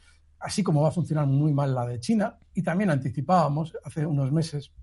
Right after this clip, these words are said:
al respecto de los, de los índices, eh, asiáticos, que Nikkei y bolsa de Corea del Sur también. Así es que,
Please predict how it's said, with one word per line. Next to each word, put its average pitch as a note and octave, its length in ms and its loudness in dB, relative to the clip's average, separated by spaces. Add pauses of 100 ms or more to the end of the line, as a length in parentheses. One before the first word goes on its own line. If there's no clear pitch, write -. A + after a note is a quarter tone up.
(120)
al C3+ 80 -18
respecto D#3 420 -6
de D3+ 80 2
los, C#3+ 140 0 (580)
de - 80 -6
los D#3 280 2
índices, F3+ 640 4
eh, C#3+ 400 0 (360)
asiáticos, E3 720 4
que E3 240 0
Nikkei E3 720 4
y D3+ 80 0
bolsa E3 320 2
de C#3 80 0
Corea D#3+ 420 2 (320)
del C3 140 -6
Sur C3 280 -2 (300)
también. G3 540 4 (440)
Así D#3+ 200 0
es D3 100 0
que, F3 240 2